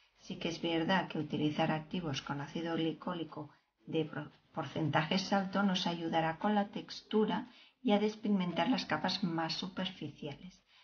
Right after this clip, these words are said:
Pero lo bueno es que nos ayuden a despigmentar y a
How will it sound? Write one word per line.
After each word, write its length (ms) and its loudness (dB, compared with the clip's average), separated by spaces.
Pero 180 4
lo 140 8
bueno 240 6
es 120 2
que 120 0
nos 240 2
ayuden 540 -2
a 160 2
despigmentar 920 0
y 120 0
a 260 -2